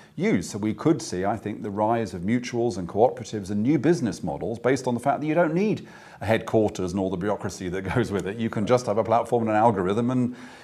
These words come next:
you know, you can start to enjoy the economies of scale that come with that. But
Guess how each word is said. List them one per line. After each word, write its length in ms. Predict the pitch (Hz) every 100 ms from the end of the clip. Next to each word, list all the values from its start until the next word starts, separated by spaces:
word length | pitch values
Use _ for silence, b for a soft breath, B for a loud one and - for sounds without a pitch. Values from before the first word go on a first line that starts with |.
| -
you 60 |
know, 120 | 127
you 260 | 135 131 135
can 160 | 135 127
start 240 | 143 127
to 100 | -
enjoy 200 | 123 131
the 60 | 123
economies 400 | 139 135 120 107
of 100 | 107
scale 320 | - 175 104
that 120 | 95
come 200 | - 131
with 160 | 113 87
that. 300 | 80 87 - B B -
But 520 | 117 151 131 - -